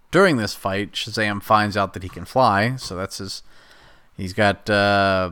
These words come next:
lightning fingers, uh, bulletproof, fly, uh, flight, um, super strength, and super, uh, speed.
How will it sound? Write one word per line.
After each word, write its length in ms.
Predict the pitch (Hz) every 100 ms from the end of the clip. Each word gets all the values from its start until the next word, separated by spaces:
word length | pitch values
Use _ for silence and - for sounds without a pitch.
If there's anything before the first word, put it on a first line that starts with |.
| -
lightning 520 | - 123 135 127 127
fingers, 960 | 120 135 127 127 127 123 120 117 110 -
uh, 380 | 95 90 80 76
bulletproof, 1120 | 101 117 127 - - 120 120 120 - - - - - - _ _ _ _ _ _ _ -
fly, 600 | - 110 110 113 117 120 _ _ - -
uh, 180 | 104 92
flight, 600 | - 135 135 123 - - - - - _ _ - _ -
um, 720 | 98 95 92 87 87 78 - _ _ _ _ _ _
super 420 | - - 127 127
strength, 680 | 117 - 127 131 127 - -
and 640 | 76 107 110 110 110 110 110
super, 1000 | - - 127 - 131 127 127 127 127 131
uh, 340 | 131 131 127
speed. 500 | - 165 165 101